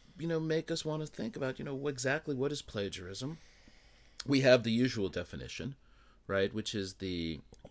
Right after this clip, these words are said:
<clears throat> using of other people's ideas wor-, or words without attribution.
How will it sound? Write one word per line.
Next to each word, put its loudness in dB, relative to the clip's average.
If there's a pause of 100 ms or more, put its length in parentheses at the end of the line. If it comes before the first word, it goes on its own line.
(760)
<clears throat> -2
using 2
of -2
other -2
people's -6
ideas -4 (220)
wor-, -6
or -2
words 0 (380)
without 0
attribution. -4